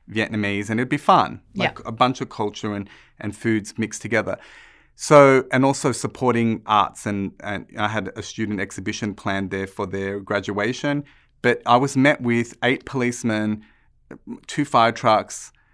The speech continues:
Speaker 1: A C T WorkSafe, hel-, like, a whole bunch of them came to shut us down.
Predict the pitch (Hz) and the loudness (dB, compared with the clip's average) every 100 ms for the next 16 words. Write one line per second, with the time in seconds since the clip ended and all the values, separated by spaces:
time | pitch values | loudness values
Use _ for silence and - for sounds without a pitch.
0 | _ _ 113 120 123 127 104 110 120 120 | _ _ -6 -6 -8 -6 -2 2 0 0
1 | - 117 113 113 - 101 113 101 120 117 | 0 2 2 -2 -12 -4 -4 0 0 0
2 | 117 107 131 139 113 107 110 104 98 95 | -2 -4 0 0 2 0 0 -6 -8 -6
3 | 117 104 95 - 110 104 101 101 101 95 | -4 -4 -6 -4 0 0 -2 -2 0 0